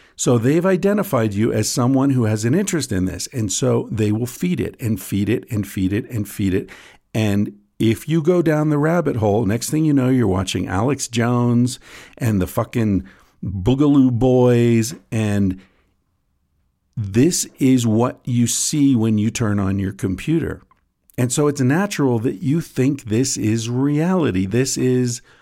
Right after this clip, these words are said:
what's going on in the world. We don't realize the extent to which what comes through that screen is tailored directly to us. And it's tailored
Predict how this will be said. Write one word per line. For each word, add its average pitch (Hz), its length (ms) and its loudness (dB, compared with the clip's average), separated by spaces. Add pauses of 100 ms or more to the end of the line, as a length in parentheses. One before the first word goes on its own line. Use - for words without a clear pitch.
(200)
what's 123 260 0
going 147 380 2
on 185 280 2
in 92 120 0
the 92 80 -4
world. 92 420 -6 (640)
We 127 300 2
don't 170 260 2
realize 143 640 4
the 123 140 2
extent 147 480 -4
to 123 120 2
which 110 280 0
what 120 260 -2
comes 143 340 0
through 139 260 2
that 123 260 0
screen 135 800 0
is 117 360 0 (580)
tailored 120 840 0 (640)
directly 151 760 0
to 147 220 0
us. - 460 -6 (480)
And 123 160 2
it's - 180 -4
tailored 160 640 0